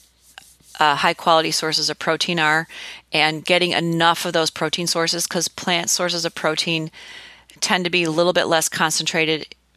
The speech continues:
per portion than animal sources. So just getting enough of those foods,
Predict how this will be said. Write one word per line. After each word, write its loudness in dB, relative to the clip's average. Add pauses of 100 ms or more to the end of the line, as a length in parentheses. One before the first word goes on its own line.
per 0
portion 2
than -2
animal 0
sources. 0
So 0
just 0
getting 0
enough -2
of -4
those 0
foods, -4